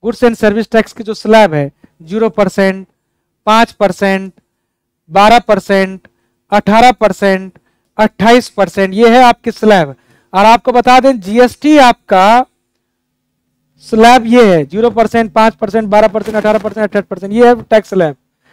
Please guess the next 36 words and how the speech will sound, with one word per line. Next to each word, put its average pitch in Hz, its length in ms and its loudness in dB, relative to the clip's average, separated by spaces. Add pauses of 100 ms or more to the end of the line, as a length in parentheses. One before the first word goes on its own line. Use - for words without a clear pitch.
(280)
और 175 80 -8
आपको 202 220 -8
बता 202 260 -4
दें 226 80 0
एक 233 60 -4
मजेदार 196 420 -4
बात, 165 240 -4 (440)
पूरे 247 220 -2
विश्व 233 580 -10
स्तर 220 320 -4
में 196 380 -6
भारत 190 440 -4
एक 220 180 -4
ऐसा 190 260 -4
देश 180 360 -6
है 170 60 -4
ना, 185 220 -6 (1200)
पूरे 208 160 -2
विश्व 202 460 -10
स्तर 196 260 -6
में 190 200 -12
भारत 180 340 -2
एक 196 140 -4
ऐसा 185 220 -4
देश 170 380 -6
है 202 280 -2 (540)
जहां 175 300 -2
पर 202 180 -8
सबसे 190 500 -6
बड़ा, 196 540 -2 (240)
सबसे - 340 -10
greater 214 460 0
tax - 400 -4
लगाया 165 260 0
जाता 151 260 -8
है। 143 120 -16